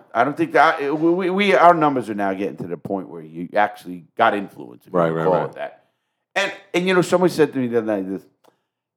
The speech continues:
Speaker 1: you hadn't changed one bit."
Speaker 2: Well, what's the point of changing?
Speaker 1: No,
Speaker 2: If it
Speaker 1: me,
Speaker 2: work, if it ain't broken, don't fix
Speaker 1: I don't
Speaker 2: it.
Speaker 1: mean change that. I mean, like, I don't give a fuck. Someone says, "You actually go crazy places, you do crazy things,"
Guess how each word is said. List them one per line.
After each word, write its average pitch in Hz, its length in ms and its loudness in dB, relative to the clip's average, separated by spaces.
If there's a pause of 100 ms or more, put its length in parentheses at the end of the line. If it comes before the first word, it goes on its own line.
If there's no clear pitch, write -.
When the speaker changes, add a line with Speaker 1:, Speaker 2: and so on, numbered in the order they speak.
Speaker 1:
you 214 140 4
hadn't 214 220 4
changed 165 320 2
one 127 220 -2
bit." - 260 -10 (480)
Speaker 2:
Well, 117 180 2
what's 156 220 4
the 151 60 -8
point 151 200 4
of 143 60 -2
changing? 127 380 0 (120)
Speaker 1:
No, 180 220 8
Speaker 2:
If 165 80 4
it 165 60 6
Speaker 1:
me, 147 80 4
Speaker 2:
work, 196 220 8
if 156 100 4
it 185 80 6
ain't 202 140 6
broken, 165 260 6
don't 143 160 4
fix 135 140 6
Speaker 1:
I 220 40 4
don't 226 100 6
Speaker 2:
it. - 20 2
Speaker 1:
mean 196 140 -2
change 165 380 2
that. 139 220 4
I 131 40 -12
mean, 143 180 0
like, 127 320 0 (260)
I 175 140 -2
don't 123 180 -4
give 90 140 -10
a 90 80 -8
fuck. - 260 -8
Someone 127 220 -4
says, 107 160 -8 (340)
"You 233 260 -2
actually 185 320 2
go 117 240 -2
crazy 117 460 -10
places, 107 500 -10
you 101 80 -12
do 127 200 -8
crazy 117 420 -8
things," 110 420 -10